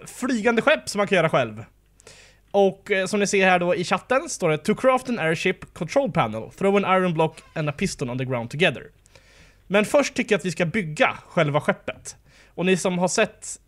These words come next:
ehm, hur det går till i, i Minecraft så vet ni säkert.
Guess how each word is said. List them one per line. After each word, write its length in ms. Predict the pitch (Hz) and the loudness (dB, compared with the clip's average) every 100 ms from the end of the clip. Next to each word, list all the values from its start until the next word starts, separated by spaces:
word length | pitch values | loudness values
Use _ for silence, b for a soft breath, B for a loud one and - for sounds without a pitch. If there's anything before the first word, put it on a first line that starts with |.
| - | -2
ehm, 500 | 165 156 151 147 127 - _ _ _ _ _ _ _ - - | 2 2 2 0 -6 -14 _ _ _ _ _ _ _ -16 -10
hur 100 | 165 | -4
det 60 | 165 | -2
går 80 | 160 | -2
till 420 | - 202 175 151 - | -2 0 0 -2 -6
i, 500 | 151 143 139 139 139 | -6 -4 -2 -4 -4
i 40 | 156 | -2
Minecraft 380 | 180 156 135 | -2 -2 -6
så 100 | - | -6
vet 240 | 139 147 123 | -4 -4 -6
ni 80 | 117 | -12
säkert. 400 | 107 - - | -12 -14 -18